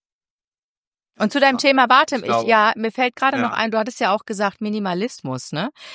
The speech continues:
Speaker 2: Ja.
Speaker 1: Ähm, ich hab gerade seit Wochen wieder, das hab ich aber auch regelmäßig seit, äh, drei, vier, fünf Jahren, aber das trifft ja auch ab der Lebensmitte dann bei mir zu.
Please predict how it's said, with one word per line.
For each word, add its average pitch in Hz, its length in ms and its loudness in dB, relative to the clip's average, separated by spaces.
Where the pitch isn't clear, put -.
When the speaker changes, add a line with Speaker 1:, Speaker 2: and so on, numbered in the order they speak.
Speaker 2:
Ja. 208 160 4
Speaker 1:
Ähm, 214 400 0
ich 208 160 -2
hab 240 160 2
gerade 214 420 4
seit 190 300 0
Wochen 240 340 2
wieder, 175 440 4
das - 140 -8
hab 180 100 0
ich 190 100 -2
aber 180 140 2
auch 185 100 -2
regelmäßig 196 520 -2
seit, 170 380 0
äh, - 120 -12
drei, 160 260 0
vier, 185 140 -4
fünf 175 260 -4
Jahren, 175 220 0
aber 170 80 0
das 156 160 0
trifft - 260 -4
ja 180 180 4
auch 190 280 2
ab - 340 -6
der 175 100 2
Lebensmitte 175 840 -2
dann 156 180 0
bei 147 140 0
mir 180 160 0
zu. 185 340 -6